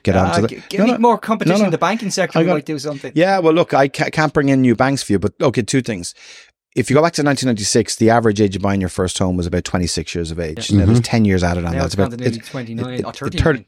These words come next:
Speaker 1: thirty-six. Okay, last figure I have,
Speaker 2: It's, it's in,
Speaker 1: thirty-six.
Speaker 2: it's in, it's in the thirty-six
Speaker 1: Oh,
Speaker 2: to thirty-nine.
Speaker 1: you always like to round up.
Speaker 2: <laughs>
Speaker 1: It's, it's, it, hey, by the way, it's still too high.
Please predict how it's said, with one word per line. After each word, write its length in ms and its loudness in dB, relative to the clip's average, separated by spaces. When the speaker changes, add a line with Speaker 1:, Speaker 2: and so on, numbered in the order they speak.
Speaker 1:
thirty-six. 560 -2
Okay, 200 -8
last 260 -4
figure 180 0
I 100 4
have, 140 2
Speaker 2:
It's, 60 -18
it's 80 -18
in, 80 4
Speaker 1:
thirty-six. 160 0
Speaker 2:
it's 140 -6
in, 180 -4
it's 120 -10
in 100 -4
the 60 -6
thirty-six 440 -6
Speaker 1:
Oh, 40 -6
Speaker 2:
to 280 -10
thirty-nine. 300 -6
Speaker 1:
you 80 4
always 200 4
like 160 2
to 80 2
round 300 2
up. 240 0
Speaker 2:
<laughs> 240 0
Speaker 1:
It's, 220 2
it's, 180 2
it, 100 0
hey, 320 0
by 160 0
the 60 2
way, 200 2
it's 240 -4
still 200 0
too 200 0
high. 180 0